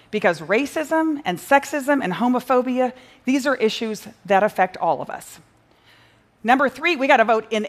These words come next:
every single election, every election. And we gotta make it easier for folks to vote, and we gotta make sure that every single vote is counted, okay? Um, because the barriers that, um,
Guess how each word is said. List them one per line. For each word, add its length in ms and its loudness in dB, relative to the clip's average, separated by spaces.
every 560 4
single 640 -2
election, 600 0
every 260 4
election. 540 -4
And 100 -2
we 80 -2
gotta 240 2
make 240 -4
it 220 -4
easier 520 -2
for 200 -2
folks 340 0
to 120 -4
vote, 440 4
and 100 0
we 80 0
gotta 180 6
make 160 2
sure 200 -2
that 200 -2
every 300 2
single 360 -2
vote 260 0
is 160 -10
counted, 460 0
okay? 440 -2
Um, 420 6
because 340 4
the 80 2
barriers 680 -2
that, 520 2
um, 300 0